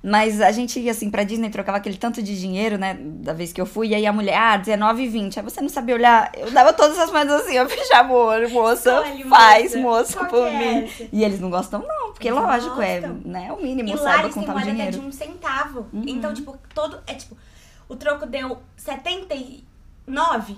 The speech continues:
Speaker 2: eles vão te dar cinco. Tipo assim, a gente tinha que dar o mínimo de moeda possível. Então, eu tinha que
Speaker 1: Uhum.
Speaker 2: dar uma de cinco,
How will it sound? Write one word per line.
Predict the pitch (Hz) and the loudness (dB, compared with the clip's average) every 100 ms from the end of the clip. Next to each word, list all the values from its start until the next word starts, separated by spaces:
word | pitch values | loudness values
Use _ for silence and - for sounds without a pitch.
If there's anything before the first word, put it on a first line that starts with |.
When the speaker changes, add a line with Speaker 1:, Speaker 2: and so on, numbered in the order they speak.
| - | -14
Speaker 2:
eles | 240 254 | -12 -12
vão | 240 277 | -12 -16
te | 294 | -12
dar | 269 202 | -10 -10
cinco. | - 269 262 294 427 480 - | -12 -12 -10 -8 -8 -8 -12
Tipo | 262 | -18
assim, | 277 247 | -14 -12
a | |
gente | 226 | -12
tinha | 269 247 | -12 -8
que | |
dar | 262 | -8
o | 254 | -6
mínimo | 311 359 | -8 -12
de | 339 | -12
moeda | 294 269 277 | -10 -10 -12
possível. | 320 - 247 196 214 | -14 -14 -14 -10 -10
Então, | 240 | -8
eu | |
tinha | 214 | -8
que | 208 | -8
Speaker 1:
Uhum. | |
Speaker 2:
dar | 220 | -8
uma | 214 | -8
de | 214 | -10
cinco, | 214 - 302 349 427 | -14 -14 -14 -12 -12